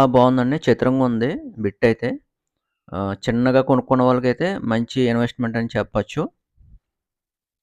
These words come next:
So, మీలో ఇంట్రెస్ట్ ఉన్నట్లయితే మన కింద నెంబర్ని కాంటాక్ట్ చేసి రండి. మరొకసారి చెప్తున్నాను, ఇది పశ్చిమ గోదావరి జిల్లా నరసాపురం రాజులంకలో సేల్‌కి అయితే ఉన్నదండి ఇది ఈ పొలం.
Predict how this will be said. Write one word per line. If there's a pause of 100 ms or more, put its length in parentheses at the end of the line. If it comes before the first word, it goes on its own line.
(420)
So, (240)
మీలో
ఇంట్రెస్ట్
ఉన్నట్లయితే (240)
మన (540)
కింద
నెంబర్ని
కాంటాక్ట్
చేసి
రండి. (240)
మరొకసారి
చెప్తున్నాను,
ఇది
పశ్చిమ
గోదావరి
జిల్లా (560)
నరసాపురం
రాజులంకలో
సేల్‌కి
అయితే
ఉన్నదండి
ఇది
ఈ
పొలం.